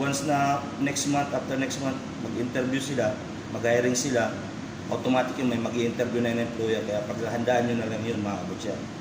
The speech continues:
Kaya God bless. Sana may matutunan kayo sa, ano ko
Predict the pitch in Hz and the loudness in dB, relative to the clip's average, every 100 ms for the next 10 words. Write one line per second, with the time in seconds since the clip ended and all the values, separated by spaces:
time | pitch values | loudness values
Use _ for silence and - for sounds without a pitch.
0 | - - - 101 113 113 131 120 - 113 | -10 -8 -4 -2 -2 0 0 0 0 2
1 | 117 113 - 110 113 110 113 110 101 107 | 2 2 -4 -2 0 0 -2 -2 2 4
2 | 101 101 104 107 104 | 4 4 0 -2 -2